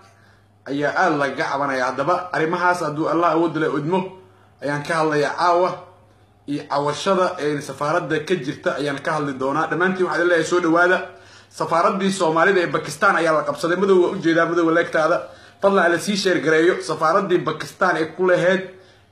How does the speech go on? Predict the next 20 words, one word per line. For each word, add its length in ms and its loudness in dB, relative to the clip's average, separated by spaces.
Soomaaliya 680 2
waxaa 360 0
laga 400 2
taagay 500 2
calankii 400 0
Somaliland. 580 -2
Farxaan, 500 0
sala-, 240 2
sidoo 240 -4
kale 140 0
waa 100 2
ku 60 -8
salaamay 400 2
ardaydii 500 -2
jaamacadda 460 0
Pakistan, 600 -2
jaamacadaha 440 0
ka 80 -2
dhiganaya 360 2
waddanka 320 -2